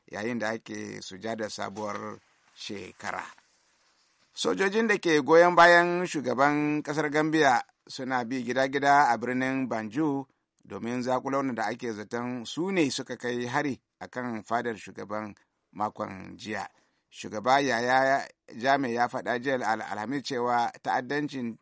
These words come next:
ah, safiyar Talatar da ta gabata ba yunkurin juyin mulki ba ne, domin sojojin ƙasar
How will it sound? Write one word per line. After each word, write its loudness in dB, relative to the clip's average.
ah, -6
safiyar -2
Talatar -2
da -8
ta -6
gabata -4
ba -4
yunkurin -2
juyin 0
mulki -6
ba -4
ne, -8
domin -8
sojojin -4
ƙasar -4